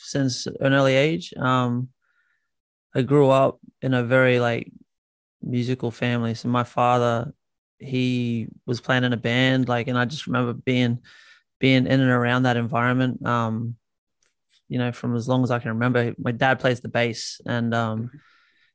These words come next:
Speaker 1: like, my granddad, his father, he plays,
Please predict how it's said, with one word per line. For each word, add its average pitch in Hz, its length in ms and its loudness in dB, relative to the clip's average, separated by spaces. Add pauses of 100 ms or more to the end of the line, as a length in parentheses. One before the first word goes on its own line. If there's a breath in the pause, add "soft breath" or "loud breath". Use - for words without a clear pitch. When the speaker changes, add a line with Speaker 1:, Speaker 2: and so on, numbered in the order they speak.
(160)
Speaker 1:
like, 113 300 0
my 117 160 -2
granddad, 120 540 2
his 123 200 -2
father, 117 500 0
he 123 140 -6
plays, 113 720 -4